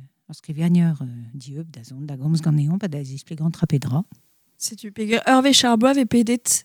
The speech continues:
Speaker 2: skrivanerien ganeoc'h.
Speaker 1: Tost, ya.
Speaker 2: E kerzh salon sal levrioù, o peus, euh, gret ur bodad len, just a war, er salons, euh, a ze penaos a dremen an traoù, fin a ze ur bodad len normal,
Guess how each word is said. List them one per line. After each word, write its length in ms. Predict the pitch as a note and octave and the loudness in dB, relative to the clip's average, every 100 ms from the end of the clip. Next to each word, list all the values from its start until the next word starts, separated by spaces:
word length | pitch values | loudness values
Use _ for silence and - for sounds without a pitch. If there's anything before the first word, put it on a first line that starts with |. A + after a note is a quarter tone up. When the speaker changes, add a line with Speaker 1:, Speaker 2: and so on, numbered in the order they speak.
| F#4+ | -8
Speaker 2:
skrivanerien 720 | - - A3+ A3 A#3 A#3+ A#3+ | -12 -8 -4 -2 0 0 -2
ganeoc'h. 380 | A3+ G#3 E3 - _ _ _ _ | -4 -6 -8 -14 _ _ _ _
Speaker 1:
Tost, 320 | E3+ - - - - _ - | 2 2 -4 -16 -20 _ -6
ya. 160 | D3 - _ | -6 -8 _
Speaker 2:
E 140 | A#3+ | -4
kerzh 540 | A3+ C#4 D4+ C4+ A#3+ - | 0 4 4 4 0 0
salon 380 | G#3 - A3+ B3 | 2 4 6 4
sal 240 | C4 A#3+ | 4 4
levrioù, 720 | G#3+ G#3 A3 A#3+ D4+ F#4 F#4+ F#4 | 6 6 6 6 6 6 6 4
o 100 | A3 G#3+ - | 2 2 0
peus, 480 | A#3+ C4+ - - - | -2 2 4 4 4
euh, 1000 | G#3 G3 G3 G3 F#3+ F#3+ F#3 F#3 F3+ E3+ - F#3+ | 6 6 8 8 8 8 6 4 2 0 -4 -6
gret 460 | F#3+ A3+ - - - - | -2 0 0 -4 -4 4
ur 160 | G3 F3+ | 6 6
bodad 400 | G3 F#3+ F#3+ F3+ | 6 4 2 2
len, 240 | A3+ D4+ C#4+ | 0 -2 -8
just 300 | - G3 - | -4 -4 -2
a 100 | F3+ F3+ | -2 0
war, 300 | A3+ B3+ - - | 0 -2 -12 -6
er 140 | A3 - | -2 2
salons, 720 | - F#3+ G3+ E4+ - - - _ G3 | 2 2 0 -4 -8 -10 -14 _ -2
euh, 420 | F#3+ F#3+ F#3 F#3 - _ | 0 0 -2 -4 -10 _
a 140 | G3 G3+ | 2 4
ze 340 | F3+ F#3+ C#4+ D4+ _ | 4 2 0 -4 _
penaos 320 | - G3+ A3 | 2 4 6
a 60 | G#3 | 4
dremen 240 | G3+ G3+ G3 | 4 4 4
an 140 | F#3+ | 2
traoù, 320 | F#3+ G#3+ D4+ G#4+ | 2 0 0 -2
fin 300 | - - A3+ | -6 0 4
a 60 | G#3+ | 6
ze 160 | A#3 A#3 | 6 6
ur 160 | G#3 | 6
bodad 300 | G3 G#3 G#3 G#3+ | 6 4 4 4
len 220 | G#3+ G3+ | 6 8
normal, 340 | A#3 A#3 A#3+ | 8 8 6